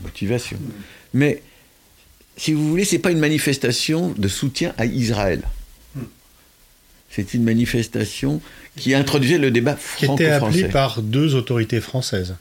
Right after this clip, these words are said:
Speaker 1: Alors oui, les présidents de l'Assemblée nationale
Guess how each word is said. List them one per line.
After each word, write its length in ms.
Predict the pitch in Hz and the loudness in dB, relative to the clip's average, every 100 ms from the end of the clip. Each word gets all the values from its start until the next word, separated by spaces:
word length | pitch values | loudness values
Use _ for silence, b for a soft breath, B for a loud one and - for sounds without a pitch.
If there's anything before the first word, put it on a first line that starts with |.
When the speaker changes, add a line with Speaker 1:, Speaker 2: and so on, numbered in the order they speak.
| B B B B | B B B B
Speaker 1:
Alors 220 | 95 69 | -2 0
oui, 220 | 113 180 82 | 0 -2 -2
les 100 | 78 | -4
présidents 600 | - 82 71 78 85 85 | -4 -8 -6 -4 -2 -2
de 160 | 64 - | -4 -6
l'Assemblée 380 | 65 - 80 78 | -8 -6 -4 -4
nationale 680 | 78 - 80 85 82 71 | -4 -4 -2 0 0 -2